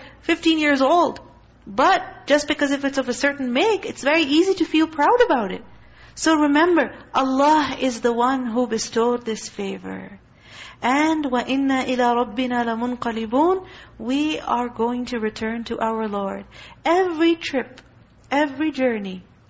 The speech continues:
every drive, every ride should remind us of this. That just as we started the car and then we go park it,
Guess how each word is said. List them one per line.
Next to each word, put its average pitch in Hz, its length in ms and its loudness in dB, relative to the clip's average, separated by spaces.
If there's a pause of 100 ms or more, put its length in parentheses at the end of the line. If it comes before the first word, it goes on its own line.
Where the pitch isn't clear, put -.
(160)
every 254 320 -2
drive, 226 640 -2 (260)
every 254 360 -2
ride 208 500 -2 (240)
should 220 380 -6
remind 202 480 -4
us 196 160 -10
of - 260 -10
this. - 500 -12 (680)
That 220 160 -4
just 294 280 2
as 247 280 -2
we 233 100 -8
started 233 460 -2
the 233 80 -2
car 302 500 2
and 226 100 -6
then 233 140 -6
we 220 100 -4
go 233 160 -2
park 220 460 -4
it, - 320 -10